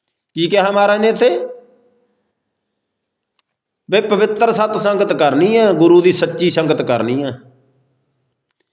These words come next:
ਐਵੇਂ ਨਹੀਂ ਵੀ ਆਹ ਵੀ ਸੰਗਤ ਹੁੰਦੀ ਹੈ ਤੇ ਉਹ ਵੀ ਸਤ ਸੰਗਤ ਤੇ ਗਏ ਸੀ ਤੇ ਇੱਧਰਲੇ ਵੀ ਸਤ ਸੰਗਤ ਤੇ ਗਏ ਸੀ, ਨਹੀਂ।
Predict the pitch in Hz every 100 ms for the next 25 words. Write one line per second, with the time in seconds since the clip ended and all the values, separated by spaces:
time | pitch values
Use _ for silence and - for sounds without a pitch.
0 | _ _ - 175 190 196 180 202 208 220
1 | 233 180 185 175 165 175 180 180 185 202
2 | 208 180 - 156 170 170 170 165 170 156
3 | 156 175 170 202 190 165 170 - 165 156
4 | 160 156 156 139 147 190 233 156